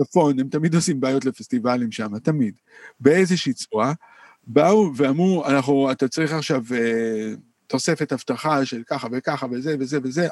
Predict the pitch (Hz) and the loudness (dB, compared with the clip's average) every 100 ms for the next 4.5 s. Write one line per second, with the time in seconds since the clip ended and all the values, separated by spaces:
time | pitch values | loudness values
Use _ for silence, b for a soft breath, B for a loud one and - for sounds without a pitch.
0 | 139 156 240 202 185 147 151 139 135 127 | 0 2 2 0 -4 -4 -2 2 2 0
1 | B B B B - 135 151 147 147 196 | B B B B 0 2 4 4 4 4
2 | 185 165 131 143 139 143 160 160 123 135 | 4 0 0 2 2 4 4 4 4 4
3 | 160 143 113 110 107 90 117 143 143 143 | 4 2 0 -4 -6 -10 0 2 2 2
4 | 135 120 135 120 95 | 0 2 2 2 -2